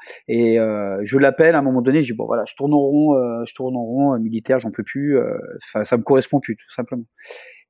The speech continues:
Et il me, il me dit, ok, euh, qu'est-ce que tu veux ? Bon, et voilà, je recherche, euh, je recherche, euh, un club de sport, machin, ok. Il m'appelle le lendemain, il me dit, bah voilà, je t'ai trouvé quelque chose.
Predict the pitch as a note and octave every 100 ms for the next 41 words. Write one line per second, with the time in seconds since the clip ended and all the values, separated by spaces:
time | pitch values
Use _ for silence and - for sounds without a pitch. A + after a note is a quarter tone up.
0 | - G2+ A2 A2 A2+ F#2+ - A#2+ A#2+ B2+
1 | B2+ E3 F#3+ F#3 C3 A2+ A2 G2+ - -
2 | - - B2 E3 D3+ A2+ A2 B2+ C#3+ A#2+
3 | B2 - - _ - - B2 C3+ - A#2
4 | G#2+ G#2 G#2+ - A2+ B2+ A#2 A2+ G#2 G2+
5 | G2 - - A2+ A#2+ A#2 G#2+ B2+ C3+ A2+
6 | - - - _ _ _ _ _ _ C#3
7 | D3 C#3+ E3+ D3+ D3 D3+ F3 G3+ C#3+ C#3
8 | B2 B2+ D#3 - - C#3 C3 A#2 - G3
9 | A3